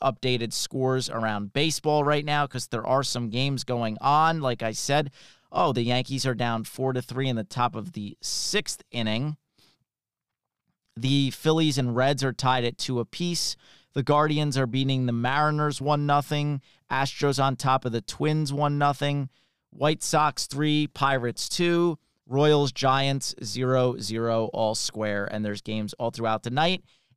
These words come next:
And we've got Friday Night Baseball as well on Apple T V. You've got the Texas Rangers, well, Padres at Braves, first off. And I thought the Rangers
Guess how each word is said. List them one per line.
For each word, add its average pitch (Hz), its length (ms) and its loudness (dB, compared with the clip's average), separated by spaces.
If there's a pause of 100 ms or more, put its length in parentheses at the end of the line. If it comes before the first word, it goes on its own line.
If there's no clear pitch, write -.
And 170 300 2
we've 151 140 -2
got 151 200 2
Friday 143 400 2
Night 139 260 -2
Baseball 135 480 0
as 117 140 0
well 135 280 4
on 117 200 2 (100)
Apple 131 340 -2
T 135 260 -4
V. 131 380 0 (320)
You've 131 200 -4
got 139 220 2
the 131 260 -6
Texas - 640 -4
Rangers, 143 800 -2
well, 127 180 -2
Padres 147 600 2
at 120 220 0
Braves, 127 560 0
first 127 340 -2
off. 117 320 2 (420)
And 127 720 0 (1500)
I 131 80 -4
thought 190 220 2
the 131 100 2
Rangers 131 640 0